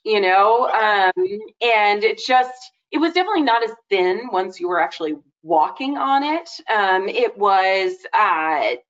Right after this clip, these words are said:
you know, like, wider than it looked, but it was still just terrifying to process. Like, if just things started to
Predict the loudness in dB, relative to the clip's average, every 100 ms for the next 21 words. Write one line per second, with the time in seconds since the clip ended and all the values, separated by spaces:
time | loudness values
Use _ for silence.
0 | _ 0 0 0 -4 -2 0 0 -2 -2
1 | -2 -2 -4 -4 -4 -6 -8 -2 0 0
2 | -2 -10 _ _ _ _ -16 -6 -4 -2
3 | -2 -4 -10 -10 -8 -2 -2 0 -2 0
4 | -2 -2 -4 -8 -10 _ -2 -2 -2 -4
5 | -4 -8